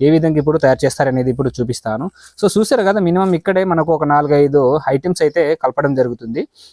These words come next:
ఈ విధాలుగా అయితే బాగుంటుందన్నమాట. ఈ విధంగానే మా వాళ్ళు తయారు చేసి కూరలు అయితే వేసుకుంటారు, సాంబార్లు కూడా వేసుకుంటారు అనమాట.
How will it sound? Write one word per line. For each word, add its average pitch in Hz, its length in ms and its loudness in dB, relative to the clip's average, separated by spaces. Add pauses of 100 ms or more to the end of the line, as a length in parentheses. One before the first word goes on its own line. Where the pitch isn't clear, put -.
ఈ 175 60 4
విధాలుగా 165 260 2
అయితే 156 160 2
బాగుంటుందన్నమాట. 135 760 0
ఈ 175 220 4
విధంగానే 196 400 0
మా 175 160 2
వాళ్ళు 160 200 2
తయారు 147 340 0
చేసి 147 200 0
కూరలు 147 300 2
అయితే 143 180 0
వేసుకుంటారు, 139 500 0
సాంబార్లు 139 400 -2
కూడా 139 140 0
వేసుకుంటారు 120 380 -2
అనమాట. 113 420 -6